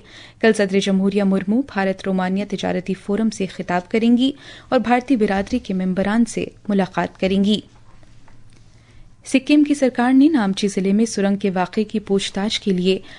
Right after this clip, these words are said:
आईजीपी की ज़ेरे निगरानी एक आला सतह की चार मेंबरों पर मुश्तमिल कमेटी कायम की है। ये कमेटी अपनी रिपोर्ट पन्द्रह दिन के अंदर पेश करेगी। वज़ीर आला प्रेम सिंह तमांग ने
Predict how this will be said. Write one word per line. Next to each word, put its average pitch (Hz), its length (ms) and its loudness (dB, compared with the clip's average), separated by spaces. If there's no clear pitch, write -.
आईजीपी 220 480 2
की 220 180 -2
ज़ेरे 185 260 -2
निगरानी 180 440 0
एक 196 160 -6
आला 190 220 -2
सतह 190 320 -6
की 202 280 -8
चार 185 220 -2
मेंबरों 190 440 -2
पर 190 140 -6
मुश्तमिल 196 520 0
कमेटी 247 360 4
कायम 175 240 0
की 196 220 -4
है। 202 180 -2
ये 226 60 4
कमेटी 214 420 0
अपनी 208 220 -2
रिपोर्ट 190 400 0
पन्द्रह 196 340 -2
दिन 208 160 -2
के 202 140 -4
अंदर 180 380 -4
पेश 180 200 -2
करेगी। 196 460 0
वज़ीर 202 320 2
आला 185 220 0
प्रेम 190 260 -4
सिंह 190 200 -4
तमांग 190 380 2
ने 208 200 4